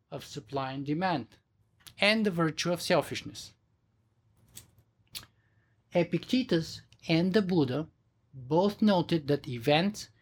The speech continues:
have no objective value. And if we look closely, we ought to note that material things don't have one either. Regardless of whether we are considering events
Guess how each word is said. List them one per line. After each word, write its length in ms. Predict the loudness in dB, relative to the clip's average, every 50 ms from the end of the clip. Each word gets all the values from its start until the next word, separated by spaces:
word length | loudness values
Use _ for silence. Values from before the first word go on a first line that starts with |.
| _ _ _ _ _ _ -8
have 220 | -8 -6 -6 -4
no 260 | -2 0 2 2 2
objective 520 | 0 0 2 2 2 2 0 -2 -4 -4 0
value. 360 | 2 4 4 4 2 -2 -8 -14 _ _ _ _ _ _ _ _ _ _ _
And 100 | -12 -12
if 180 | -12 -12 -10 -10
we 80 | -8
look 280 | -4 0 0 0 0 -2
closely, 600 | 0 2 4 4 4 2 0 -2 -4 -6 -6 -8 _ _ _ _ -20 _ _
we 160 | -4 0 2
ought 240 | 4 2 2 0 -2 -2
to 120 | 0 2
note 420 | 2 2 2 0 -2 -6 _ -20 -20 _ _ _ _ _ _
that 200 | -8 -8 -6 -4
material 540 | -6 -6 -4 -2 0 2 4 4 4 4 2
things 540 | 0 0 2 2 4 2 0 0 -6 -12 -14 -16 _ _ -10 -4
don't 260 | 0 0 0 0 0
have 160 | -2 -2 0
one 260 | 2 2 2 2 0 -2 -2
either. 320 | -2 -2 -2 -2 -2 -8 -10 _ _ _ _ _ _ _ _ _ _ _ _ _ _ _ _ _ _ _
Regardless 600 | -14 -12 -6 -2 0 0 2 2 2 0 2 2
of 140 | 0 2 4
whether 240 | 4 4 6 4 4
we 120 | 4 4 2
are 60 | 2
considering 580 | 0 0 0 0 0 0 0 0 0 0 0
events 600 | 0 0 2 2 2 2 2 0 -4 -8 -16 -18